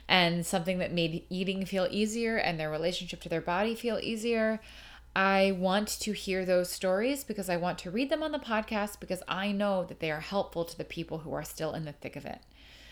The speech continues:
So the emails that I've gotten from people that are saying, "Oh my gosh, this has helped me so much. Thank you so much. You're amazing. I'm so happy. This has been a lifesaver."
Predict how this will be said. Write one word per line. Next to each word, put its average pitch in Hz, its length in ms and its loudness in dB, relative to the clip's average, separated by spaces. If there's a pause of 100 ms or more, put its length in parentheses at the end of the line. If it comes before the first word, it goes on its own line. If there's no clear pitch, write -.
(360)
So 185 760 4 (380)
the 170 320 -4
emails 247 400 2
that 196 100 2
I've 170 160 4
gotten 165 260 2
from 165 160 -6
people 165 560 -2 (420)
that 170 280 2
are 165 200 0
saying, 151 560 -4
"Oh 220 240 -2
my 226 160 0
gosh, 226 340 0
this 185 160 -8
has 185 140 -10
helped 196 180 -4
me 202 80 -4
so 202 180 -4
much. 202 360 -2
Thank 185 240 -6
you 196 60 -8
so 202 140 -8
much. 196 320 -2
You're 185 160 -4
amazing. 180 720 -2
I'm 160 360 -4
so 170 200 -6
happy. 165 680 -2
This 165 220 -4
has 156 240 -8
been 165 200 -4
a 160 60 0
lifesaver." 175 720 2